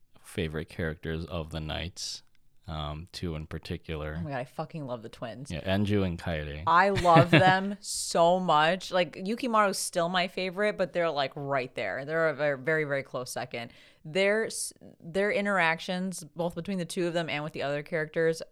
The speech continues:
Speaker 2: it's, it's just perfect. They're so, they're so funny throughout the entire show. I think one of my favorite parts is in a few episodes where they're trying to pronounce the name of the place, and they're like, "Den duru den da den den
Speaker 1: Oh, it
Speaker 2: duru
Speaker 1: was like,
Speaker 2: da."
Speaker 1: I think it was
Speaker 2: <laughs>
Speaker 1: Leader Oberstein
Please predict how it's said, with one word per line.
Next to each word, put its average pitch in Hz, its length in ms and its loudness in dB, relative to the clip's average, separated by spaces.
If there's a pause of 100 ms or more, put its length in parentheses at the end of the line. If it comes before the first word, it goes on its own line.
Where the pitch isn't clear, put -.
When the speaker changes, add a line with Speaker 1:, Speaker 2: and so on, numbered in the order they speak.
(140)
Speaker 2:
it's, 151 260 -10
it's 156 280 -10
just - 300 -8
perfect. - 480 -10
They're 165 160 -2
so, 196 640 0 (520)
they're 220 160 6
so 233 340 6
funny 147 460 0
throughout 160 300 2
the 170 100 -4
entire 160 460 -4
show. 143 280 2
I 147 120 2
think 180 100 -6
one 196 120 -4
of - 20 -4
my 156 100 0
favorite 165 420 -2
parts 151 460 0
is 143 140 -8
in 143 80 -8
a 143 60 -8
few 139 200 -8
episodes 139 680 -6 (340)
where 170 140 -4
they're 175 80 2
trying 190 320 -4
to 208 100 -10
pronounce 151 800 -4
the 165 140 -6
name 143 240 -6
of 147 140 -6
the 139 80 -8
place, 131 340 -4
and 160 80 -10
they're 156 100 -2
like, 147 300 -2
"Den 247 260 0
duru 226 320 8
den 202 300 4
da 196 220 6
den 180 260 0
den 165 40 2
Speaker 1:
Oh, 117 260 10
it 113 100 12
Speaker 2:
duru 110 40 8
Speaker 1:
was 113 120 6
like, 104 140 8
Speaker 2:
da." - 160 2 (100)
Speaker 1:
I - 80 6
think 147 220 2
it 139 60 6
was 101 160 6
Speaker 2:
<laughs> - 0 -
Speaker 1:
Leader 107 380 4
Oberstein 92 840 -2